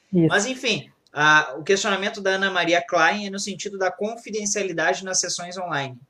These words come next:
Speaker 2: E
Speaker 1: Então,
Speaker 2: agora,
Speaker 1: um,
Speaker 2: professora?
Speaker 1: um dos, um dos princípios muito importantes, obrigada pela pergunta, que nós temos dentro da mediação é a confidencialidade, né? Então, a, a gente não pode gravar sob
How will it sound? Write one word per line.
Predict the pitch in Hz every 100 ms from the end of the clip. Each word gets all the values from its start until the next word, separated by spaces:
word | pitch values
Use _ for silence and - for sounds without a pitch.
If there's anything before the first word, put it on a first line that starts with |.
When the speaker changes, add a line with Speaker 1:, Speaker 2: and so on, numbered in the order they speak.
| _ _ -
Speaker 2:
E |
Speaker 1:
Então, | 180 170
Speaker 2:
agora, | 202 214
Speaker 1:
um, | 226
Speaker 2:
professora? | - - -
Speaker 1:
um | 226 254
dos, | 269 269 -
um | 262
dos | 277 277
princípios | 254 247 247 240 240 233
muito | 196 226 233
importantes, | 240 208 190 208 185 240 254
obrigada | 220 190 180 214
pela | 208 185
pergunta, | 190 160 170 247 262 285 285 - - - - -
que | 233
nós | 214 214 -
temos | 190 208 202
dentro | 196 208
da | 196
mediação | 196 190 175 175 202 196
é | 208
a |
confidencialidade, | 208 202 202 196 196 196 202 185 170 160 160 - -
né? | 147 175
Então, | 185 180
a, | 202 - 180 170 175 85 175
a | 170
gente | 190 185
não | 208 202
pode | 208 214 220
gravar | 214 196 185 190 196 202 - -
sob | 185